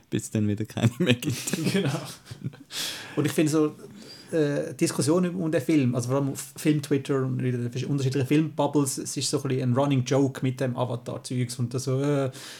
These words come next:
Speaker 3: das, wie kann ja gar nicht ernst genommen werden.
Speaker 1: Genau,
Speaker 3: Und
Speaker 1: es sei
Speaker 3: es
Speaker 1: nicht in der Pop-Culture wie Star Wars
Speaker 3: Richtig,
Speaker 1: oder
Speaker 3: genau.
Speaker 1: und so weiter.
Speaker 3: Richtig, genau. Aber, ähm, das ist halt einfach so die,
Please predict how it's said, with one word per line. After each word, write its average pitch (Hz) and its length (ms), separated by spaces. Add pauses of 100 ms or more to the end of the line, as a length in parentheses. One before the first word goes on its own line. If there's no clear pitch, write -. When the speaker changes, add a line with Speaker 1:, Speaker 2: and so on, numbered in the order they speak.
(180)
Speaker 3:
das, 165 500 (240)
wie 139 140
kann 151 160
ja 151 80
gar 147 80
nicht 135 140
ernst 135 240
genommen 139 200
werden. 135 160
Speaker 1:
Genau, 107 220
Speaker 3:
Und 127 80
Speaker 1:
es 131 80
sei 139 80
Speaker 3:
es 127 100
Speaker 1:
nicht 131 200
in 131 120
der 127 80
Pop-Culture 123 880
wie 120 100
Star 110 500
Wars 110 340
Speaker 3:
Richtig, 120 240
Speaker 1:
oder 110 240
Speaker 3:
genau. 117 220
Speaker 1:
und 110 100
so 107 120
weiter. 110 460 (160)
Speaker 3:
Richtig, 139 340
genau. 113 380
Aber, 135 300 (420)
ähm, 143 180
das - 160
ist 143 120
halt 135 160
einfach 127 180
so 131 180
die, 123 320